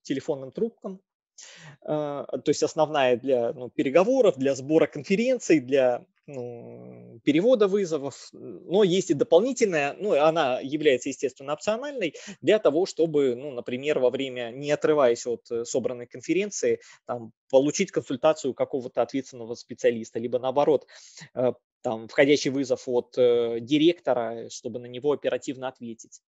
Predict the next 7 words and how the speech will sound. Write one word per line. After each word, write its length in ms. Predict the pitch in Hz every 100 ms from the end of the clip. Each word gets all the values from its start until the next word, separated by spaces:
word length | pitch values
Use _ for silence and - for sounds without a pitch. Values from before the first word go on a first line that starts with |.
| _ _
вот, 220 | 120 113 - -
не 380 | 123 127 123
отрываясь 580 | 120 - 120 123 127 -
от, 100 | 117 _
э, 460 | 117 113 117 113 117 _ - - _
э, 240 | 120 120 120 131 113 - 110
совещания. 760 | - 131 120 - 117 113 117